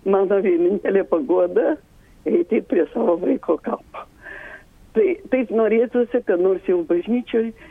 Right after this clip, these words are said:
ir tas gal mu-, mane paguostų, jeigu dar pasakytų, kad ir už motinas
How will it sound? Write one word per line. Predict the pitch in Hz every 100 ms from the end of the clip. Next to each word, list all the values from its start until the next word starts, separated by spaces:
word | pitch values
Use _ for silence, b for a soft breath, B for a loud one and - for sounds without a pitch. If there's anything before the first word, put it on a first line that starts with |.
| B
ir | - 208
tas | - 226 202
gal | 226 208
mu-, | 208
mane | - 214 220 208
paguostų, | - 285 302 196 220 214 - 247 247 B B B B
jeigu | - 160 160 190
dar | 175 202 202
pasakytų, | 202 202 226 202 - 165 160 196
kad | 170 160 147
ir | 151
už | 151
motinas | 185 190 220 214 208 214